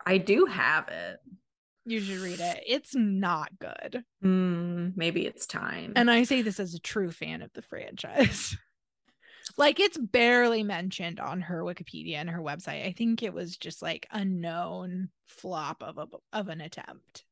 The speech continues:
Speaker 1: Because wasn't she going to put out Midnight Sun, pages leaked, or
Speaker 2: Mm-hmm.
Speaker 1: chapters even,
Speaker 2: Mm-hmm.
Speaker 1: and then she put out the other one?
Speaker 2: Yeah.
Speaker 1: Okay.
Speaker 2: Yeah.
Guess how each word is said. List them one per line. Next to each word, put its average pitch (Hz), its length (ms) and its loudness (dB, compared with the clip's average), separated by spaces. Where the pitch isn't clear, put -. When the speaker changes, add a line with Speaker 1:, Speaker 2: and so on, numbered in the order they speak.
Speaker 1:
Because 277 380 6
wasn't 294 400 6
she 254 360 2
going 233 240 6
to 208 60 4
put 208 220 0
out 185 220 4
Midnight 170 400 -2
Sun, 160 640 0
pages 196 460 4
leaked, 160 1000 -4
or 165 260 4
Speaker 2:
Mm-hmm. 185 100 -2
Speaker 1:
chapters 165 600 0
even, 147 520 -4
Speaker 2:
Mm-hmm. 208 100 0
Speaker 1:
and 190 320 8
then 165 640 2
she - 220 -4
put 190 240 6
out 170 400 6
the 190 120 4
other 190 180 2
one? 208 340 -4
Speaker 2:
Yeah. 202 240 -2
Speaker 1:
Okay. 190 180 0
Speaker 2:
Yeah. 226 200 -10